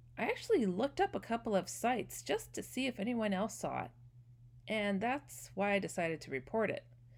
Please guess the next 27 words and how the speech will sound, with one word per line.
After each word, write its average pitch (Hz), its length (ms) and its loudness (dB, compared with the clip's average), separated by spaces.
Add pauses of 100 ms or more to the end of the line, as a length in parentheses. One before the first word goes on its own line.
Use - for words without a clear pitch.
(520)
I'm 254 140 2
so 277 160 6
sorry 143 680 2
we 160 160 -2
didn't 160 280 -2
take 165 260 -4
pictures. 147 760 -4 (100)
Uh, 151 240 -6
it 127 100 -6
just 233 260 -4
didn't 185 240 2
cross 160 280 -2
our 156 100 -2
minds. 143 400 -2
And 147 140 -8
side 220 340 4
note, 196 280 8
after 185 340 -2
this 214 180 0
happened, 160 540 -2 (680)
my 202 180 4
husband 233 540 4
notes 165 380 2
that 190 180 6
it - 100 0
reminded 202 680 2
him 151 420 -4